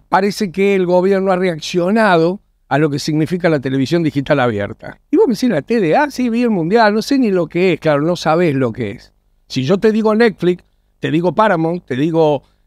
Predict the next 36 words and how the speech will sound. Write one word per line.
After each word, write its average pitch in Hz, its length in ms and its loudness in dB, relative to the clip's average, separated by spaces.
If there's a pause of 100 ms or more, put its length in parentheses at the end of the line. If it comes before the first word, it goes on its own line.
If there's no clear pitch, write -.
(140)
este, 120 340 -4
no 135 140 -2
sé, 135 220 -2
H 151 260 -2
B 170 100 2
O 196 80 2
Max, 185 300 2
vos 175 300 -2
rápidamente 214 1000 0
identificás 151 600 0
de 147 100 -2
qué 147 80 0
te 127 140 -8
estoy 131 180 -2
hablando. 104 400 -4
Pero 151 100 -4
si 185 140 -4
te 185 100 0
digo 240 220 2
T 254 220 0
D 254 120 2
A, 202 340 2
si 127 180 -2
te 131 100 -2
digo 196 180 4
televisión 160 440 0
digital 202 320 0
abierta, 190 440 2
no 175 120 0
sabés 180 200 0
de 165 100 -2
qué, 151 240 -6
de 135 180 -2
qué 160 80 -4
estoy 117 240 -4
hablando. 98 400 -6